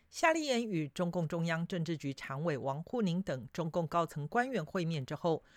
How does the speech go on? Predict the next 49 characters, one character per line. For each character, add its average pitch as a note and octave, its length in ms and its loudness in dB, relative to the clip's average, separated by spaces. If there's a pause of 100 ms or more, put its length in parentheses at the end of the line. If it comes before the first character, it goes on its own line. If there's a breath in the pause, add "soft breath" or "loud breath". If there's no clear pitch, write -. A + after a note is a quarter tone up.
(200 soft breath)
中 D4 160 -4
国 A3 140 6
国 G#3 140 4
台 F3+ 200 2
办 D#3+ 240 2
发 E3 200 2
言 D3 180 -2
人 C#3 300 -2
朱 C4+ 120 -6
凤 E4+ 280 -4
莲 D3+ 240 2
十 - 240 -4
三 D#3 220 -2
日 D#3+ 140 0
宣 F3 260 0
称， G#3 300 0 (360 soft breath)
中 F4+ 200 0
方 D#4+ 300 2
愿 C#4+ 240 0
意 B3 160 -2
与 D3 220 -4
台 - 220 -4
湾 D#3 140 2
有 D#3 140 -2
关 D3 240 -2
方 E3 160 0
面 D#3+ 220 -2
共 F3 200 -2
同 C#3+ 240 -6
努 C#3 140 -4
力， D#3+ 240 0 (320 soft breath)
为 A3+ 140 6
了 G3+ 80 6
恢 A#3 200 4
复 G#3 240 0
台 D#3+ 260 -4
湾 E3 260 2
农 C#3 200 -4
渔 D3+ 200 -2
产 D#3 260 -4
品 C#3+ 260 -8
输 D#4 300 -2
入 E4 180 0
大 G3+ 220 4
陆 E3+ 320 2
提 - 160 -10
供 C#3+ 180 -2
帮 D3 240 -2
助。 E3 280 0